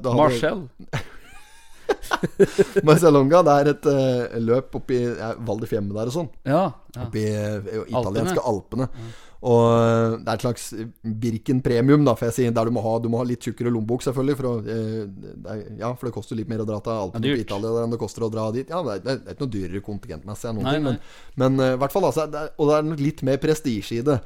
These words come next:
Speaker 1: Så det er liksom Birken Premium, eh, kan du si.
Speaker 2: Mm.
Speaker 1: Og det er jo s-, siste søndagen i,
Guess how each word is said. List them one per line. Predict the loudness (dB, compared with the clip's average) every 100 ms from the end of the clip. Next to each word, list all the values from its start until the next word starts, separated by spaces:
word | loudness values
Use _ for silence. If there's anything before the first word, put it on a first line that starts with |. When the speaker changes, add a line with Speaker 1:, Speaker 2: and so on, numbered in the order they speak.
| -8 -20 -20 -16 -2
Speaker 1:
Så | 2 2 0 -4 -10
det | -4
er | -4
liksom | -2 -2
Birken | -2 -2 -4
Premium, | -2 0 0 -2 -4 -6
eh, | -4 -4
kan | -4
du | -4
si. | -2 -4 -6 _ -20 _ -20 -20 -10
Speaker 2:
Mm. | -6 -6 0
Speaker 1:
Og | 2 2 0 -10 -12 0
det | 2
er | 2
jo |
s-, | -2 -4
siste | -6 -6 -4
søndagen | -2 0 2
i, | 2